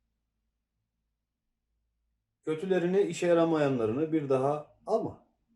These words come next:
işe yarayanlarını çuvala bol bol doldur.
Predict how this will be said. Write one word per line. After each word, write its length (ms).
işe 260
yarayanlarını 1300
çuvala 640
bol 760
bol 420
doldur. 340